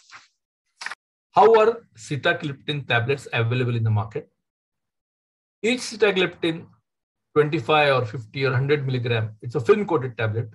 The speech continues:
contains sitagliptin phosphate monohydrate, that's a salt, equivalent to twenty-five or fifty or hundred milligrams of sitagliptin. And it's available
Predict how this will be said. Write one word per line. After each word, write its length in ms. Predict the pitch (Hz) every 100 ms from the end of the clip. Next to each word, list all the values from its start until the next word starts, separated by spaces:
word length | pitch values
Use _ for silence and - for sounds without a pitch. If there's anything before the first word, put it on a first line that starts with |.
| -
contains 560 | 135 127 156 156 - - _ _ _ _ _
sitagliptin 920 | - 156 - 175 165 165 - 170 170 - _ _
phosphate 540 | 139 127 - 165 160
monohydrate, 560 | 139 139 147 139 113 113
that's 180 | 131 135
a 60 |
salt, 300 | 156 185 107 - _ _ _ _ _ _ -
equivalent 480 | 131 156 151 147 170
to 160 | 233 -
twenty-five 720 | 139 123 - 135 151 147 143
or 120 | 131
fifty 320 | 113 113 127
or 80 | 139
hundred 320 | 127 120 117
milligrams 420 | 117 113 113 110
of 120 | 127 -
sitagliptin. 640 | - 117 107 107 - - - _ _ _ _ _ -
And 160 | 175 208
it's 140 | 208
available 720 | 147 143 175 190 175 190 196